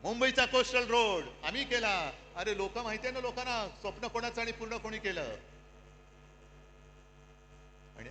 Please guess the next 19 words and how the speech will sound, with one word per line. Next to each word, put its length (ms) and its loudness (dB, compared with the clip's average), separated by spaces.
आज 200 0
सुरतानी 460 -2
एक 120 0
गोष्ट 240 -6
केली, 320 -4
जी 220 -6
गोष्ट 280 -4
आदित्य 440 -6
इतके 220 -4
वर्ष 220 -4
बोलत 300 -4
होता, 280 -6
की 80 -2
मुंबई 360 0
हे 200 2
न 260 -2
झोपणारं 480 0
शहर 320 -2
आहे. 120 -6